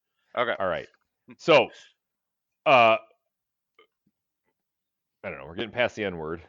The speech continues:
Speaker 2: We're on to the warden. I wrote, "Early on," says one of the, uh, says to one of the inmates, "Poor little girl, best piece of ass I ever had in here." Remember that? They had to, like, I don't
Speaker 1: I
Speaker 2: know what
Speaker 1: do.
Speaker 2: they had to do to that girl. They, like, dragged her out of there, and they were gonna go do something to her, or she,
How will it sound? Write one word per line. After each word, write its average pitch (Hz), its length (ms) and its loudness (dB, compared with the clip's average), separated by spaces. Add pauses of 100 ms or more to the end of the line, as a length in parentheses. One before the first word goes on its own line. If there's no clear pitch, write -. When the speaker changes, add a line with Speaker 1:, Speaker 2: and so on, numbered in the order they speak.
Speaker 2:
We're 117 120 -4
on 123 220 0
to 123 300 -2
the 113 80 -2
warden. 107 500 -2 (680)
I 107 100 -4
wrote, 107 300 0 (800)
"Early 185 280 6
on," 143 400 6
says 113 400 -4
one 123 240 -2
of 147 120 -2
the, 120 500 0 (200)
uh, 120 140 -8
says 131 220 -6
to 127 60 -8
one 123 120 -6
of 117 40 -6
the 117 60 -4
inmates, 107 320 -8
"Poor - 380 -4
little 151 180 -2
girl, 120 500 -2 (200)
best 143 240 -2
piece 147 200 -14
of 123 80 -6
ass 127 360 -2
I 113 80 -2
ever 147 240 0
had 160 260 0
in 98 120 -6
here." 90 380 -8 (1300)
Remember 120 200 -2
that? 170 240 4 (220)
They 139 100 0
had 135 60 4
to, 131 60 2
like, 110 200 0 (180)
I 139 60 -4
don't 151 100 0
Speaker 1:
I - 20 0
Speaker 2:
know 107 60 0
what 214 60 -2
Speaker 1:
do. - 60 -4
Speaker 2:
they 92 40 -2
had 98 120 -2
to 85 40 -14
do 110 160 -4
to 113 60 -4
that 90 240 -6
girl. 101 240 -6
They, 92 100 -4
like, 92 160 -8
dragged 95 280 -10
her 92 100 -4
out 87 160 -6
of - 20 -10
there, 82 140 -8
and 80 100 -10
they 80 60 -12
were 78 100 -12
gonna 76 140 -14
go 80 160 -12
do 73 160 -20
something 78 380 -18
to 73 100 -18
her, 73 220 -14
or 60 220 -20
she, 67 220 -20